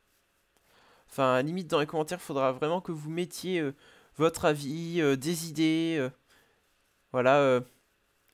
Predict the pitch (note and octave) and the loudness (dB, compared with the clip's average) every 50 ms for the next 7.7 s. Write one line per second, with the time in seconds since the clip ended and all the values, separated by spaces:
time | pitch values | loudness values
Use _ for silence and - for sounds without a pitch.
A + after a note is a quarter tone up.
0 | _ _ _ _ _ _ _ - C#3+ E3+ G3 G#3+ G3+ - - - - E3 - - | _ _ _ _ _ _ _ -6 2 4 4 4 4 0 -4 -6 -8 -8 -6 -4
1 | - G3 G3+ F#3+ F#3+ - F#3+ - G3 F3+ F3+ F#3 D#3 - - F3 E3+ F3 - - | 0 0 0 0 0 -2 -8 -8 -8 -8 -6 -8 -8 -4 -2 -2 -2 -2 -2 -10
2 | - _ _ _ _ - - - D#3 D#3+ C#3+ - D#3+ D#3 D3 - E3 D#3+ D#3+ D3 | -14 _ _ _ _ -20 -14 -10 -10 -10 -6 -4 -4 -2 2 4 4 4 4 0
3 | C#3+ D3 D3+ D3+ C3 C#3+ C#3+ C#3 C#3 C#3+ D3+ D3+ D3 D3+ C#3 - C#3+ C3+ B2+ - | -2 -2 -4 -4 0 0 0 0 2 2 2 2 2 -2 -8 -6 -6 -6 -6 -8
4 | - _ _ _ _ _ _ _ _ _ _ _ _ - C3+ C3 C3+ C3+ C3+ C#3+ | -12 _ _ _ _ _ _ _ _ _ _ _ _ -4 -2 0 0 0 0 0
5 | C#3 C#3 C#3 C#3 C3+ C3+ C3+ C3 - - C#3+ D#3+ D3+ D#3+ E3+ D#3+ - E3 D3+ D3+ | 0 0 2 0 0 0 -2 -4 -6 -4 -4 -2 -2 -2 -6 -6 -6 -6 -6 -4
6 | D3+ D3+ - E3 D#3 D3+ D3 C#3+ C#3 C3 C3 C3+ C3+ C3 A#2+ C3+ E3+ F#3 - - | -6 -6 -4 -4 -4 -2 -2 -4 -6 -2 -2 -2 -2 -4 -6 -8 -8 -8 -8 -6
7 | C#3 C#3+ D#3 D#3 D3+ - D#3 D3+ C#3+ C#3 B2+ B2+ C3+ | -6 -4 -4 -4 -4 -2 -2 0 0 0 -2 -2 -4